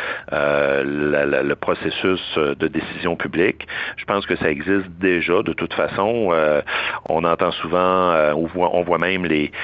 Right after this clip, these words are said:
les rapports de, du, du vérificateur général, là, qui sont souvent, euh, dans ce sens-là, là, dans le type de critique, par exemple, sur le service au public, euh, euh,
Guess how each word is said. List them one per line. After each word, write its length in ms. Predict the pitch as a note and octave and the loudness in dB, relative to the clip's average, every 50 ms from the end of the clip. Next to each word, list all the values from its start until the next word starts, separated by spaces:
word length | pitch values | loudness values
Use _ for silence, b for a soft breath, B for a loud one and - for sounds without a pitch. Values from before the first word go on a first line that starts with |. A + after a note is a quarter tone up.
| B B B - | B B B -2
les 140 | F2 F2 F2 | 0 0 2
rapports 480 | - F2 D#2+ - F#2+ F#2+ F#2+ F#2 F#2 E2+ | 2 0 2 2 4 4 6 4 4 4
de, 220 | E2+ E2+ E2 D#2+ | 4 4 4 2
du, 300 | D2+ D#2+ E2+ D#2+ D#2 D#2 D2 | 2 0 -2 -2 -2 -2 -4
du 140 | D2+ D#2 D#2+ | -4 0 0
vérificateur 540 | E2+ D#2+ E2 D2+ - - D#2+ - F2 F2 E2+ | 2 2 2 2 0 -2 0 0 2 0 2
général, 440 | F2 E2 D#2 D2+ D#2 F2+ F#2+ F2+ | 0 0 0 2 2 2 2 2
là, 100 | D#2+ E2 | 0 0
qui 80 | D#2 - | -2 -4
sont 140 | - - - - - | -6 -8 -8 -8 -8
souvent, 420 | - F2 E2 F2+ F2+ F2+ F2+ F2 E2 | -6 -2 0 2 2 2 2 2 2
euh, 340 | D#2 C#2+ C#2 C#2 C#2 C#2 G1+ G1+ - B B B B B B B - | 2 2 2 2 0 0 0 -2 -4 B B B B B B B 0
dans 160 | F#2 E2+ E2 | 0 0 0
ce 60 | - - | -2 -2
sens-là, 480 | - F#2 D#2 C#2+ C#2 - F#2+ F#2+ G2+ F#2+ | 0 0 0 0 0 2 2 4 4 4
là, 140 | F#2 F2 | 4 2
dans 160 | E2 D#2+ D#2 D2+ | 2 0 0 -2
le 220 | C#2 C#2+ D2+ D2 | 0 -2 -4 -4
type 220 | - - F2+ E2 | -2 -2 -2 0
de 80 | E2 D#2+ | 0 -2
critique, 400 | - - - D#2+ - G2 F#2 - | -2 -2 -4 -2 -2 -2 -2 0
par 100 | D#2 C#2+ | 0 0
exemple, 260 | C#2+ C#2+ E2+ E2+ E2 | 0 0 -2 -2 -2
sur 100 | - D#2+ | -4 -4
le 80 | D2+ D2 - - | -4 -4 -2 0
service 380 | F#2+ F2 D2+ D#2 F2 F2+ - - | 0 0 2 2 0 0 0 -2
au 60 | D#2 | -6
public, 500 | - - - D2+ D#2+ F2 F#2 F#2+ F2+ - - - | -6 -6 -6 0 2 4 4 4 2 0 -2 -2
euh, 240 | D#2+ D#2+ D2+ D2 C#2 B B B B B B B B - | 0 2 2 2 0 B B B B B B B B -4
euh, 200 | D2+ C#2+ D2 C#2+ | -2 0 0 -2